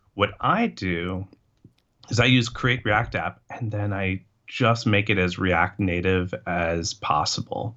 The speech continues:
I use all my styles. Uh, I know some people are cringing. I do as <laughs> much of the styles as I can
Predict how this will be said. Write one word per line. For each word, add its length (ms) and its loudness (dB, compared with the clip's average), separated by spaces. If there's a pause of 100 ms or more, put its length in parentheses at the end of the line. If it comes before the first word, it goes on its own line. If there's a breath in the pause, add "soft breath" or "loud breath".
(420 loud breath)
I 100 4
use 460 6
all 380 4
my 180 6
styles. 920 2
Uh, 360 -2
I 100 4
know 180 6
some 220 2
people 300 0
are 220 2
cringing. 760 0 (180 loud breath)
I 60 2
do 280 6
as 200 2
<laughs> 220 0
much 260 2
of 60 2
the 60 0
styles 460 0
as 140 -4
I 100 -2
can 480 -2